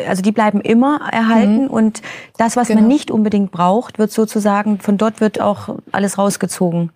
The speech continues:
Speaker 2: Exakt.
Speaker 1: Und sie setzt dort an.
Speaker 2: Sie setzt dort an. Und das fand ich aber ganz spannend, weil das war auch nicht so in meinem Bewusstsein drin.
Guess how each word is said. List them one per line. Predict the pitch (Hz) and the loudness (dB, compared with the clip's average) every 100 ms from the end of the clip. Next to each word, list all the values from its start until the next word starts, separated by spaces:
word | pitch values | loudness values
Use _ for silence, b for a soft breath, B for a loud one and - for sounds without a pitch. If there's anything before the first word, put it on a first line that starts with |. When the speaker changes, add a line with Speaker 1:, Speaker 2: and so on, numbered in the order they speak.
| b b b | b b b
Speaker 2:
Exakt. | - 214 - 175 | -4 -2 -2 2
Speaker 1:
Und | 208 | 2
sie | 214 220 | 4 2
setzt | 190 214 - | 2 -2 -2
dort | 220 214 | -2 0
an. | 185 180 175 B B | 0 0 -2 B B
Speaker 2:
Sie | - 214 | -2 2
setzt | 226 233 - | 2 -2 -2
dort | 202 - | -2 0
an. | 185 185 | -2 -2
Und | 190 | -2
das | 208 - | -2 -2
fand | 247 226 | 0 0
ich | 220 | 0
aber | 185 180 | -2 0
ganz | 196 196 - | 0 -2 -2
spannend, | - 185 226 359 - B B B | -2 0 0 -2 -4 B B B
weil | 185 202 220 233 | 0 0 0 0
das | 233 226 | -2 -2
war | 240 240 | -2 -2
auch | 311 | -2
nicht | 285 | -2
so | - | 0
in | 240 | 0
meinem | 233 233 | 0 0
Bewusstsein | 233 285 - - 160 | 0 -4 -4 -2 -2
drin. | 165 175 160 | -2 -2 -2